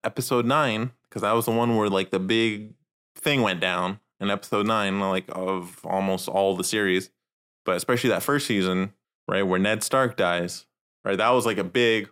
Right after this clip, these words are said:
"Oh my God." That's a big twist. It's a big, uh, you know, flipping the script, circumventing tradition, whatever you,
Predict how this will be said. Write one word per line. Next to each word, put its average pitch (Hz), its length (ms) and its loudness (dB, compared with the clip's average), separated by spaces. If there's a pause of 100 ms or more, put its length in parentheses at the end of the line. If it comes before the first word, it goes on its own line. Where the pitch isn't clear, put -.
(460)
"Oh 123 120 2
my 101 140 2
God." 98 280 -2 (600)
That's 113 140 -8
a 90 80 -2
big 104 320 -2
twist. 107 400 0
It's 92 120 -8
a 98 60 -2
big, 101 460 -2
uh, 92 420 2 (320)
you 98 80 -6
know, 95 80 0
flipping 113 400 -2
the 104 80 0
script, 110 500 0
circumventing 107 800 -2
tradition, 107 440 0
whatever 107 360 2
you, 101 300 -2